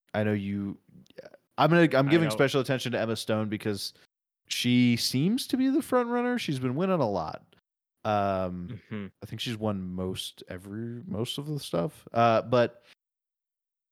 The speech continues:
Speaker 1: um, I've been seeing people online say that, like, her performance didn't really work for them, and, um, I think, like,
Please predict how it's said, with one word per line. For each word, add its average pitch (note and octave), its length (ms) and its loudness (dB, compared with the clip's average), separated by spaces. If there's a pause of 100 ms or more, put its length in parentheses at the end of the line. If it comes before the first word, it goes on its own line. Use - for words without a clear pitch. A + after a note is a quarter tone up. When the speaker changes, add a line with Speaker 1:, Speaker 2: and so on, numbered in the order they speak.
(440)
Speaker 1:
um, G#2+ 580 2 (1400)
I've A#2 160 -2
been D3 120 2
seeing A3+ 220 2
people G3 240 4
online D#3+ 440 4
say D3 220 4
that, B2 180 0
like, G#2 240 0
her G#2+ 280 0
performance B2+ 480 -4
didn't B2+ 200 -8
really A2 220 -6
work G2 400 -6
for B2+ 240 -2
them, C#3 420 -2
and, A2+ 320 -4 (1400)
um, G#2 640 0 (720)
I B2+ 100 0
think, E3 300 0
like, D#3 380 4